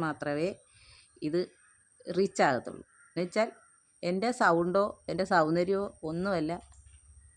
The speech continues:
അതിൻ്റെ ഒരു കോൺഫിഡൻസ് ലെവലാണ് വേണ്ടത്. എന്ന് വെച്ചാൽ നമ്മൾ ജനങ്ങളിലേക്ക് നമ്മുടെ സൗണ്ട് എത്തിക്കുക, അതവർ കേൾക്കുക, കേട്ടാൽ അത് റീച്ച് ആകുക, അങ്ങനെ റീച്ചിലൂടെ നമ്മുടെ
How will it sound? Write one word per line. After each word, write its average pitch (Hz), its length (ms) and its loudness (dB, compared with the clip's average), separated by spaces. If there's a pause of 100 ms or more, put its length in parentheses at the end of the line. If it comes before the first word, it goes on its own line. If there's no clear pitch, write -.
(160)
അതിൻ്റെ 170 320 0 (120)
ഒരു 175 100 0 (120)
കോൺഫിഡൻസ് 190 680 0
ലെവലാണ് 165 480 2 (180)
വേണ്ടത്. 139 340 -6 (120)
എന്ന് 160 120 -6
വെച്ചാൽ 196 240 -6 (300)
നമ്മൾ 185 220 0 (100)
ജനങ്ങളിലേക്ക് 190 640 0 (220)
നമ്മുടെ 170 260 -2 (600)
സൗണ്ട് 180 300 4
എത്തിക്കുക, 156 520 -2 (220)
അതവർ 180 280 2 (280)
കേൾക്കുക, 156 440 0 (420)
കേട്ടാൽ 180 440 0
അത് 170 120 4 (100)
റീച്ച് 156 340 -4
ആകുക, 156 260 -6 (200)
അങ്ങനെ 185 220 -2 (100)
റീച്ചിലൂടെ 180 500 0 (100)
നമ്മുടെ 160 260 -2